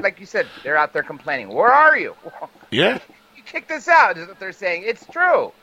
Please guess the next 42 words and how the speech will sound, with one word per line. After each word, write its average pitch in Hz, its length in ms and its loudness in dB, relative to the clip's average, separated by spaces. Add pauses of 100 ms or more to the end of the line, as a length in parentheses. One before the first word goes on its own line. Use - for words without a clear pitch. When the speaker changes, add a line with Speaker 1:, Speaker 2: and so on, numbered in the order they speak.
(180)
Speaker 2:
<laughs> - 640 0 (720)
I 117 100 8
mean, 147 260 4
uh, 131 220 6
th-, 135 340 4
think 196 160 -2
about 180 200 2
this. 107 300 0
Next 143 260 -2
time, 139 400 0
uh, 101 220 6
these 107 240 -6
people 117 380 -6
really, 123 720 -8
they 113 140 0
wanted 117 260 -2
to 107 80 0
fund 110 240 -6
the 98 60 -2
police. 101 560 -6 (380)
And 87 120 -2
I 113 80 8
know 139 120 8
Brandon 110 460 2
wants 90 160 -2
to 87 80 -10
get 82 180 -6
in 82 60 -2
on 78 180 -2
this 71 140 -8
conversation. 76 580 -8
I'm 82 80 -10
gonna 85 200 -4
let, 80 240 -2
let 82 140 -2
him 85 120 -10
jump 82 240 -8
in 90 80 -8
in 82 80 -10
a 71 40 -10
second 90 340 -8
here. 69 180 -12